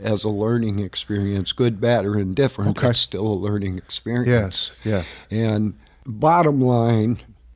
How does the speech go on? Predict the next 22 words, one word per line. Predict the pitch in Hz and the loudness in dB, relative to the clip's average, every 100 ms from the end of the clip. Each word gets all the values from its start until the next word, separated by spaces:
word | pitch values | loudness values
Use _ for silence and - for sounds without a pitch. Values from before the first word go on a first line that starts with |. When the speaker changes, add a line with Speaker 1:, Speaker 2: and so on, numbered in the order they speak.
| _ - | _ -6
Speaker 1:
I | 127 131 | 0 4
laid | 127 135 120 | 4 4 2
in | |
that | 123 123 107 | 0 -4 -4
hospital | 127 113 - 120 104 | -4 -4 -4 -4 -4
bed | 104 110 110 | 0 -2 -2
in | 104 | -4
the | 107 107 113 | -6 -6 -6
E | |
R, | 101 107 107 101 - _ - - _ - | -2 0 0 -2 -6 _ -20 -20 _ -8
and | 113 117 117 - | -4 -2 -2 -4
I | 135 143 | -2 0
was | 156 120 | 0 -2
praying | - 127 135 160 135 | -2 0 2 0 0
and | 107 107 101 | 0 0 -2
praying, | 117 113 131 147 110 117 - 120 - _ - - | -4 -2 0 0 0 -4 -6 -20 -20 _ -20 0
but | 180 | 2
I | |
wasn't | 175 156 180 | 4 2 -2
praying | - 175 165 | 0 2 2
for | - 135 | 0 -2
me. | 151 220 156 | 2 2 0